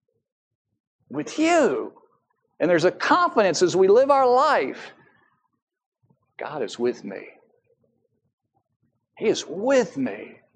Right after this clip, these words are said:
He is for me. He is with me. I am walking with Him. And that is a promise that every child of God can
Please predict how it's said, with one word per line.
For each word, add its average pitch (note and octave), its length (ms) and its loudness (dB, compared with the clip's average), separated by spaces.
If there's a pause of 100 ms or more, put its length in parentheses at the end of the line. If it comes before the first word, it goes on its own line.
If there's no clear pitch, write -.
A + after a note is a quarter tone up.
(180)
He B3 180 2
is D3 180 0
for B3+ 440 2
me. C4 300 2
He A3 180 4
is C3+ 200 2
with A3+ 300 2
me. B3 260 0
I G3 260 0
am E3 220 0
walking A#3 580 0
with G3 640 2 (320)
Him. - 720 -6 (880)
And D3 100 -2
that A#3+ 160 4
is G3+ 160 2
a C3 80 4
promise G#3+ 680 -2
that - 240 0
every A3 360 2
child G3+ 400 0
of E3 160 -2
God F3 360 2
can F3 200 -8